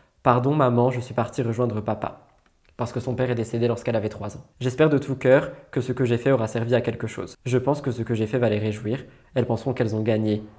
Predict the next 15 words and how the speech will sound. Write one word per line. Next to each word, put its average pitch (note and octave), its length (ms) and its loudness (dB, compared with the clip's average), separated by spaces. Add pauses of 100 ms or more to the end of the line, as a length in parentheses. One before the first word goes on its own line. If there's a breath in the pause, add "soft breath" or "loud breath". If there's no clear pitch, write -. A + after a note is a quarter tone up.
(200)
et B2+ 80 2
arrêteront A2 360 -2
tout - 120 -10
ça. » - 240 -10
Et B2+ 80 2
quand B2+ 140 0
je C3+ 100 0
lis D3 160 2
ce D#3+ 140 -2
texte, - 500 -4
honnêtement, B2 380 0
ça D#3+ 120 -4
me G#2 160 -4
touche - 540 -8
fortement. D#3+ 640 0